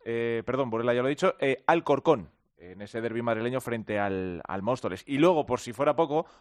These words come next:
Pollo, que está quinto, se llevó una derrota uno dos frente a Peña Esplugues y además también, eh, con el, eh, marcador empatado, empate a uno y además, eh, con el juego de cinco, pues arriesgando Pollo y Peña Esplugues,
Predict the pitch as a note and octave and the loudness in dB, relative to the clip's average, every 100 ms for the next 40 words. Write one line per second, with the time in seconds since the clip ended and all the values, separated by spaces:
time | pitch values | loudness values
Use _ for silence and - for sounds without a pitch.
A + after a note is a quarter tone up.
0 | _ C#3+ D3 D3 C#3+ C#3+ C#3+ E3 D3+ D#3+ | _ 4 4 4 2 2 2 2 0 -2
1 | - - _ _ - A#2+ A2+ A2 G#2+ A#2 | -4 -18 _ _ -2 0 2 0 0 2
2 | B2 C#3 C3+ C#3+ D3 D3 C#3+ D#3+ C#3 C3+ | 2 4 4 4 4 6 8 6 4 0
3 | A#2+ C3+ C#3+ C3+ D#3 E3+ F3+ G3 - _ | 2 2 0 0 2 4 4 0 -4 _
4 | _ _ A2+ A#2+ D3+ D3 F3+ F3+ B2+ B2 | _ _ 0 2 2 2 2 0 -2 0
5 | B2+ A#2+ A#2+ A#2 A2+ G#2+ G#2+ G#2+ B2+ C3 | 0 2 0 -2 -2 -2 -4 -2 0 4
6 | C#3 E3+ D#3+ D#3+ F#3 F#3+ G3+ D#3+ E3 E3 | 4 4 4 4 6 4 2 4 4 6
7 | E3+ F#3+ G3+ G3+ E3 D3+ E3 - D3 C#3 | 6 6 4 4 4 4 2 2 0 0
8 | C3+ - D#3+ E3 D#3+ D3 G3 F#3+ F3+ D3+ | 0 4 4 6 4 2 2 4 4 4
9 | C#3+ C3+ C#3+ D#3+ D#3+ F#3 F#3 G#3+ G#3 D#3+ | 4 4 2 4 4 2 4 4 4 2
10 | D3 C3+ - D#3+ E3+ F#3 | 2 0 0 0 2 0